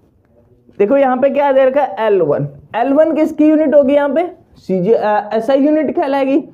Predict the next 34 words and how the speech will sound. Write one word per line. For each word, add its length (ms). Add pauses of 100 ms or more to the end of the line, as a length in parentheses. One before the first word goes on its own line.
(220)
लेंथ 340
की 80
एसआई 280
यूनिट 280
क्या 120
होती 280
है? 240 (140)
मीटर। 640 (280)
और 120
सीजीएस 460
यूनिट 240
क्या 120
होती 260
है? 280
सेंटीमीटर। 680
सेंटीमीटर 540
की 100
पावर 360
है 280 (300)
टू 180
आ 140
जाएगी। 340 (380)
इसी 220
प्रकार 360
टी, 560 (600)
टाइम, 400
टाइम 380
की 100
एसआई 360
यूनिट 260
क्या 120
होती 240
है? 140
सेकंड। 580